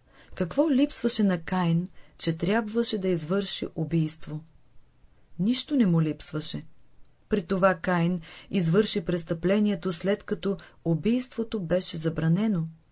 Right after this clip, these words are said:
Когато Бог защити Каин: "Къде е Авел?", той отговори: "Не съм стражар да ходя подир него." Тук Каин си послужи с лъжа.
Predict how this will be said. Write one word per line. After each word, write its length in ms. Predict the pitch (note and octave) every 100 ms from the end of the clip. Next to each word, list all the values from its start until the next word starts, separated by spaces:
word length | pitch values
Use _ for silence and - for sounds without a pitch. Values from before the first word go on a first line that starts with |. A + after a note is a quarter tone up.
| _ - - - - -
Когато 420 | - A3 A#3+ B3 G3+
Бог 360 | E3 G#3+ - F3
защити 600 | E3 E3+ - E3 G3+ -
Каин: 440 | F#3 F3 E3+ F3+ - _ _ -
"Къде 420 | F#3 E3 G3 G#3
е 120 | F#3+ -
Авел?", 440 | F#3+ A#3+ F#3 D#3+ D#3+ - - - _ _ _ -
той 240 | G#3 A#3
отговори: 640 | A#3 D#3+ E3 E3+ F3+ E3 D#3+ - - - _ _ -
"Не 200 | E3+ F3
съм 260 | E3 A#3 B3+
стражар 600 | B3 A3+ G#3+ G#3+ A3 A3 - -
да 140 | D#3 E3
ходя 360 | F3 F3+ E3+
подир 260 | E3 E3 D#3+
него." 400 | E3 E3+ D#3+ D#3+ - _ _ - - - - - - -
Тук 300 | C#4 C#4+ - -
Каин 400 | A3+ A3+ A3 A#3 -
си 200 | - G#3
послужи 480 | F#3 E3+ G3 G#3+ G#3
с 100 | E3
лъжа. 380 | E3 E3 E3